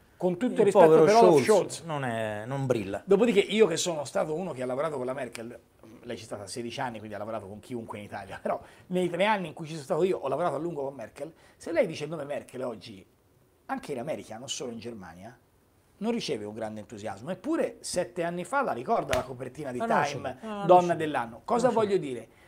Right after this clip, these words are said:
Speaker 1: Nelle democrazie, sto dicendo una cosa molto brutta, nelle democrazie la leadership è, non è mai stata complicata come in questa fase. Abbiamo più followers che leader.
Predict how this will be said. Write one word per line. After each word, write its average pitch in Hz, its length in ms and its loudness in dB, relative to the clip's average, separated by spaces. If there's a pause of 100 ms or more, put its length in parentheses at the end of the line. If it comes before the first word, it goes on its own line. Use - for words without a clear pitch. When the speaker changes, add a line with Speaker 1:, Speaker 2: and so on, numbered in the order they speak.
(300)
Speaker 1:
Nelle 262 580 2
democrazie, 160 960 -2
sto - 160 -14
dicendo 190 300 -6
una 170 100 -6
cosa 180 260 -2 (600)
molto 180 400 2
brutta, 107 460 -12 (840)
nelle 214 600 2
democrazie 147 1080 -6 (520)
la 226 180 2
leadership 185 960 -6 (520)
è, 165 300 -2 (360)
non 180 240 -2
è 156 120 -4
mai 147 440 -6
stata - 600 -8
complicata 139 680 -10
come 143 160 -16
in 120 80 -18
questa 120 220 -20
fase. 92 360 -18 (460)
Abbiamo 247 380 4
più 262 160 -4
followers 143 680 -4
che 147 120 -10
leader. 107 340 -10